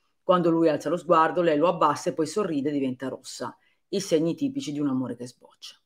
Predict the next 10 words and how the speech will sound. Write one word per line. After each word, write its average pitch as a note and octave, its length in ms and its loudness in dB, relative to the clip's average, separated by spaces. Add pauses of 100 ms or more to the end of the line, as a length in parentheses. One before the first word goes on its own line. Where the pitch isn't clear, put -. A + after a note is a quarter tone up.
(600)
È F#3 160 -2
timida E3 420 2
Elena, C#3+ 420 0 (360)
ma F#3+ 100 6
anche A#3 200 6
determinata G3+ 600 4
a F3+ 40 2
fidanzarsi F3 540 0
con E3 160 0
Michele, B2+ 600 -6